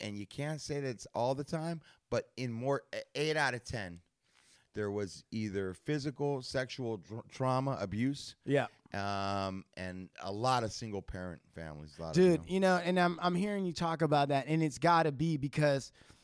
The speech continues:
Speaker 2: you have to wonder, uh, up to a point, like, uh, what causes people to do some of the shit that they do, right?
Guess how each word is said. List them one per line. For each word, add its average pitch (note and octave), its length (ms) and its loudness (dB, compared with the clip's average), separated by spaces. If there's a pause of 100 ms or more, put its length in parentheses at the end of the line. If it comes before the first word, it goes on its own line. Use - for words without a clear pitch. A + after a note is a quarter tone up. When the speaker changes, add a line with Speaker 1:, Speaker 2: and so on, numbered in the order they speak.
Speaker 2:
you E3 160 8
have F3+ 140 4
to F3+ 100 4
wonder, D3 800 2 (140)
uh, C#3 280 2
up D#3+ 140 0
to E3 200 4
a C#3 60 6
point, F3+ 440 -2
like, C3+ 260 2 (220)
uh, C#3 160 6
what C3 360 4
causes D#3+ 440 -4
people D3 240 0
to C#3+ 100 2
do C#3+ 240 2
some D3 260 -2
of D3 60 -4
the C3+ 80 -6
shit - 300 -6
that B2 160 -8
they G#2+ 100 -6
do, B2+ 360 4
right? B2 360 -2